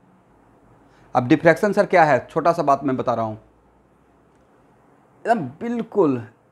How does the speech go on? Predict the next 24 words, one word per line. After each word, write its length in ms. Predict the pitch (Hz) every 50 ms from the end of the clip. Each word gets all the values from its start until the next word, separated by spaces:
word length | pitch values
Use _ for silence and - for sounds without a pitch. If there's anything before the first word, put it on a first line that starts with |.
| _ _ _ _ - -
मतलब, 220 | 175 185 185 -
प-, 40 | -
अगर 260 | - - - 151 156
लैब 360 | 147 135 135 151 175 202 202 202
में 180 | 208 196 196
काम 220 | 196 180 170 175 175
नहीं 200 | 170 170 185 180
करना 260 | 185 180 170 175 170
चाहते 420 | 170 165 139 135 135 - - 170
तो 120 | 170 175 156
ध्यान 600 | 123 113 110 110 117 120 156 180 202 214 214 208
से 120 | - 165
देखिएगा, 380 | 160 170 170 - 170 165 160 160
लेकिन 300 | 143 143 156 165 165 160
उसके 240 | 151 - - 190
लिए 300 | 180 160 143 123 113 113 - _ _ _ _ _ _ _ _ _ _ _ _ -
मान 240 | 139 160 175 190 196
लेते 240 | 190 180 180 - 185
हैं 180 | 180 180 175
कि 420 | 175 175 - 185 180 185 175 - - _ _ _ _ _ _ _ _ _ _ _ _ _ _ _ _ _ _ _ _ _ _ _ _ _ _ _
सनलाइट 560 | - - - 175 180 185 185 180 175 175 175
आ 100 | 180 165 170
रहा 200 | 170 175 175 170
है 400 | 160 185 208 185 127 113 110